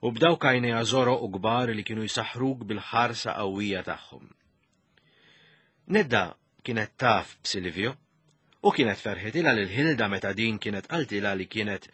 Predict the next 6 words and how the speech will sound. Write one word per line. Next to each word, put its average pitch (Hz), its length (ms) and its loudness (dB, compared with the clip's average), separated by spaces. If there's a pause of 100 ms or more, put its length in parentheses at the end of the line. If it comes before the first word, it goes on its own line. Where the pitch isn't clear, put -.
(100)
ser 127 220 -2
toħroġ 113 400 -4
miegħu 82 340 -10
is-sibt. - 640 -8 (1500)
"Issa, 92 560 -2
oħt, - 380 0